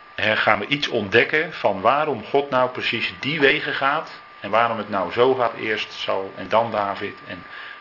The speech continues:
waarom die geschiedenissen dan plaatsvinden. David in Adullam, David in Engedi enzovoort. Nou, daar kun je, dat zit natuurlijk vol met beelden, hè. Vol met profetische beelden van de toekomst. En dan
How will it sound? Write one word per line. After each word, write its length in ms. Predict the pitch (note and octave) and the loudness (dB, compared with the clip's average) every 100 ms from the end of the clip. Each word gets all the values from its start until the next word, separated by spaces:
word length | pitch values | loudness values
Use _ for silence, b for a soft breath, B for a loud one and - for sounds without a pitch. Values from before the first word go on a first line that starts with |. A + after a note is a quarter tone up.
| - | 0
waarom 500 | G#2 A2+ A#2 G#2+ G#2+ | 4 6 4 -2 -6
die 120 | G2 | -8
geschiedenissen 560 | G2+ - C3 A#2+ G2+ F#2 | -6 -2 -2 -2 -4 -6
dan 140 | E2+ | 0
plaatsvinden. 600 | B2+ B2+ B2+ B2 A2+ G2 | 4 4 2 -4 -6 -4
David 420 | F#2+ F#2+ F#2+ F#2+ | -2 0 -2 -6
in 200 | - G2 | -10 -8
Adullam, 600 | G2 F#2+ A2+ A#2 A#2 A#2 | -4 0 0 2 0 -4
David 360 | G2+ F#2+ - G2+ | 0 0 0 -6
in 160 | G#2+ | -8
Engedi 760 | G2+ G2+ G#2 A#2+ B2+ A#2+ A#2 A#2 | -6 -4 4 6 6 4 -4 -4
enzovoort. 440 | G2+ G2 G#2+ G2+ | -6 -6 -2 -2
Nou, 180 | A#2 G#2 | 0 2
daar 100 | A2 | 2
kun 160 | A2+ C3+ | 2 0
je, 160 | A2 G#2+ B B B B | 0 -4 B B B B
dat 160 | - A2+ | -2 2
zit 180 | - A2 | 2 -2
natuurlijk 300 | G2+ G#2+ - | -4 -4 2
vol 300 | - D3+ A#2+ | 4 6 2
met 160 | G#2 | -2
beelden, 360 | F#2+ G#2 A#2+ G#2+ | 2 2 2 -2
hè. 80 | B2 - - | -4 -10 -12
Vol 240 | - B2 | 0 2
met 220 | A#2 G2 | 2 0
profetische 560 | G#2 G#2 - C3 A2 - | 4 4 4 0 0 -2
beelden 300 | G#2 G2+ F#2 | 2 2 0
van 100 | F2 | -4
de 80 | F2 | -6
toekomst. 400 | B2+ C3 A2 - - - - - - - - - - - - B B B B B B B B B - - - | -6 -8 -10 -14 -18 -20 -20 -20 -20 -20 -20 -20 -20 -18 -14 B B B B B B B B B -20 -14 4
En 160 | C3+ | 4
dan 320 | C3 C3 C3 | 6 2 2